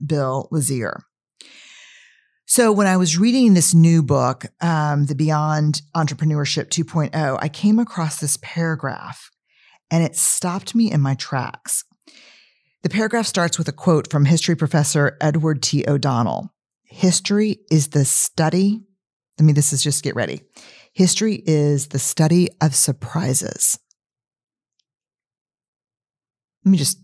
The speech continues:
have a moment here. That is so poetic, I think, and profound and true. So then Jim writes, following this quote that he shares with us as readers, "This line captures the world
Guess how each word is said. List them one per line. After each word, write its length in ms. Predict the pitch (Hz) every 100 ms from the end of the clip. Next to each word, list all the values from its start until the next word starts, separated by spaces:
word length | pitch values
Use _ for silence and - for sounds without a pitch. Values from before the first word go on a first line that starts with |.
| _ -
have 200 | - 135
a 60 |
moment 320 | - 127 131 -
here. 320 | 135 - - _ _ _ _ _ _ _ _ _ _ _ _ _ _ _ _ _ _ _ _ _ _ _ _ _
That 140 | - 156
is 120 | 143
so 520 | - 151 151 160 170 165 _ _ _ _ _ _ _ _ -
poetic, 440 | 151 139 139 -
I 60 | 139
think, 340 | - 135 131
and 120 | 151
profound 480 | 147 143 143 139 147
and 120 | 139
true. 220 | 143 135 - - _ _ - - - - - - _ _
So 120 | -
then 200 | 190 208 165
Jim 340 | 202 262 247
writes, 460 | 156 123 123 - -
following 380 | 165 165 160
this 160 | 147 139
quote 380 | - 123 - -
that 120 | 143 139
he 80 |
shares 280 | 123 139 110
with 120 | 131
us 200 | - 139 -
as 180 | 135
readers, 460 | 135 95 71 131 - _
"This 260 | 196 196 -
line 640 | 175 160 147 143 139 151 - _ _ _ _ _ _
captures 680 | - - 160 - - 180 180
the 120 | -
world 540 | 160 131 147 147 147